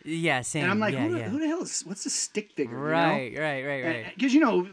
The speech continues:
Speaker 2: you're thinking when you're a kid, you're drawing stick figures, right?
Speaker 1: Right, right.
Speaker 2: And so, s-, you know, I forget when it was, very long time ago, but yeah, I was like, "What the hell's a stick figure?" And they're like, "Oh, it's a,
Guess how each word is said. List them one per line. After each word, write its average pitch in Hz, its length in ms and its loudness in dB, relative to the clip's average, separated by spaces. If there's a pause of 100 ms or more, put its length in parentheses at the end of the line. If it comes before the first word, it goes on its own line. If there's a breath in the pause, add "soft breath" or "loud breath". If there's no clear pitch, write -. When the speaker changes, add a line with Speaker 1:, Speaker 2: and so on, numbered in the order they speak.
Speaker 2:
you're 226 160 -4
thinking 220 280 0
when 170 80 2
you're 139 100 2
a - 60 -12
kid, 262 280 -2
you're 143 80 -6
drawing 139 220 -6
stick - 320 -10
figures, 113 380 -8
right? 151 240 -8 (280)
Speaker 1:
Right, 131 640 -8
right. 117 260 -6 (320)
Speaker 2:
And 185 280 -2
so, 214 220 0
s-, - 260 -6
you 214 100 -8
know, 175 140 0
I - 20 -2
forget 170 480 0
when 147 160 0
it 123 100 -6
was, 123 280 -6
very 175 260 2
long 131 180 -6
time 127 240 -8
ago, 113 240 -10
but 113 160 -12
yeah, 135 200 -6
I 135 40 -4
was 147 120 -6
like, 139 100 -8
"What 170 140 -6
the 262 80 -6
hell's 220 180 -8
a 143 60 -10
stick - 340 -8
figure?" 113 280 -10
And 120 60 -8
they're 127 100 -8
like, 123 120 -10
"Oh, 170 60 -8
it's 139 160 -10
a, 120 40 -12